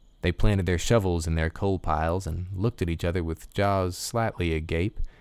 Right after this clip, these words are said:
at the concept of a surprise visitor to the engine room. The rest of the tour went about the same way.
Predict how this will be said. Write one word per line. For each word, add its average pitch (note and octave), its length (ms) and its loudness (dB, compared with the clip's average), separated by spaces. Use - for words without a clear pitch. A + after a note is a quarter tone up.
at - 80 -10
the - 60 -6
concept B2+ 540 2
of A2 120 -4
a F#2+ 40 2
surprise A#2 720 0
visitor F2 480 4
to E2+ 80 0
the E2+ 240 -2
engine F2 400 0
room. D2+ 300 0
The - 120 -10
rest G2 300 2
of F#2 80 2
the - 80 -12
tour E2+ 340 2
went F2 180 2
about E2+ 260 2
the F2 80 -2
same E2+ 340 0
way. D2+ 280 -4